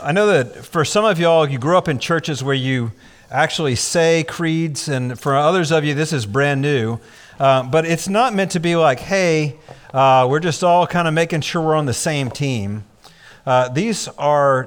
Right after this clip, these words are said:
precious truths that, like, people over centuries wrestled over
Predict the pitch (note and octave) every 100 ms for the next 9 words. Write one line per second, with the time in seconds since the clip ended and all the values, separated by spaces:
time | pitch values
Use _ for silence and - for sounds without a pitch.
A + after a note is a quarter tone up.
0 | - - - F#3 F3+ D3+ - D#3+ C#3 G2+
1 | A#2+ G#2+ A#2+ - D#3+ F3+ E3+ C#3 C3+ C3+
2 | B2 G#2+ - D#3 D3+ C#3+ A2+ G#2 G2 -
3 | A#2 B2+ - A2 G2 F#2+ F#2 F2